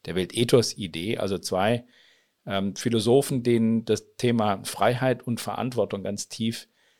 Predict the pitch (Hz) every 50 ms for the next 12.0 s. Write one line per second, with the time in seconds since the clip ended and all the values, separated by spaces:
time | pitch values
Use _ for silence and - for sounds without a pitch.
0 | _ _ _ _ - - 104 98 98 98 98 95 95 98 - - 113 107 98 117
1 | 110 98 92 - - 104 92 92 95 101 - - 120 110 98 101 98 95 95 -
2 | - - 85 - - - - - _ - - 50 - - - 90 - - - 98
3 | 95 90 85 - _ _ _ _ _ _ - - - 104 110 104 104 101 - 127
4 | - 98 95 80 92 117 131 123 104 95 90 - - - - - - 85 90 101
5 | 117 117 - - 104 101 98 95 - - _ - 101 101 95 95 95 92 - -
6 | _ _ _ _ _ - 107 113 120 120 131 131 127 120 - - 117 - - 127
7 | 117 - - 117 - - 131 120 113 110 110 - - 117 120 - - 143 117 -
8 | 123 113 104 98 98 120 165 - - 92 95 92 - 98 92 - - - _ _
9 | - - 98 95 - - - - - _ _ _ - 110 107 - - 90 - -
10 | - - 127 120 104 85 - - _ _ _ _ _ - - - - _ _ _
11 | _ _ - - 104 95 98 104 95 90 107 - - 120 120 120 117 120 113